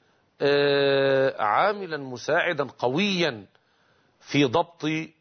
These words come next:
الرواة وفي معرفة الصحيح من السقيم من الرواة.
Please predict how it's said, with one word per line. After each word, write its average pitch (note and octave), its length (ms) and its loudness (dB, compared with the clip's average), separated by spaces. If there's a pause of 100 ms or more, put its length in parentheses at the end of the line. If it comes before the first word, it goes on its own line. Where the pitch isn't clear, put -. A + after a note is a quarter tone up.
(300)
الرواة C#3 600 2 (400)
وفي C#3 300 -2
معرفة C3 480 0 (560)
الصحيح D3 480 -2
من C3+ 140 -4
السقيم D#3+ 680 -2 (460)
من F3 180 2
الرواة. A#2 460 -4